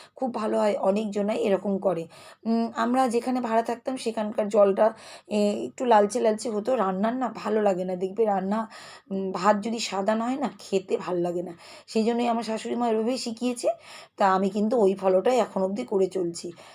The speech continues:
তার জন্য কী বলো তো, আমরা যে ফিল্টারটা খাই তাতে কিন্তু জল খরচাটা কমই হয়। শুধু জল খরচাটাই খাই,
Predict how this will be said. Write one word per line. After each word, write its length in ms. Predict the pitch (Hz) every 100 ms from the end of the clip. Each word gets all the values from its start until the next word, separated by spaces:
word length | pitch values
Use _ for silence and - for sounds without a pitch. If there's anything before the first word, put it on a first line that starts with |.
| _
তার 160 | 226 220
জন্য 160 | 262 262
কী 140 | 247
বলো 180 | 233 240
তো, 100 | 262
আমরা 200 | 220 208
যে 120 | 202
ফিল্টারটা 560 | 202 214 208 220 - 247
খাই 260 | - - -
তাতে 220 | 202 190
কিন্তু 280 | 202 202 220
জল 220 | 202 190
খরচাটা 380 | 175 190 226 - -
কমই 320 | 202 180 175
হয়। 120 | 170 - - _
শুধু 220 | 311 311
জল 240 | 269 269 262
খরচাটাই 420 | 262 262 277 269
খাই, 180 | -